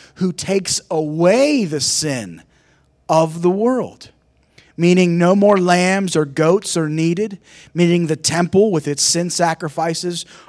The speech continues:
are no longer needed. So much so that at the precise moment Christ gives his life,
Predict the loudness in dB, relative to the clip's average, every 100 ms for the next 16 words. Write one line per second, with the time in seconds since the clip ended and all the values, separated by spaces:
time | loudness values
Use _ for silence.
0 | -6 -2 -2 2 2 2 2 -2 -4 -6
1 | -8 -10 -4 2 4 4 0 -10 _ _
2 | -8 2 6 6 4 2 0 -2 0 0
3 | 0 -2 -4 -8 -8 -6 -4 -2 -2 -4
4 | -6 -6 -8 -6 -6 -6 -8 -6 -4 -4
5 | -2 -4 -4 -6 -6 -8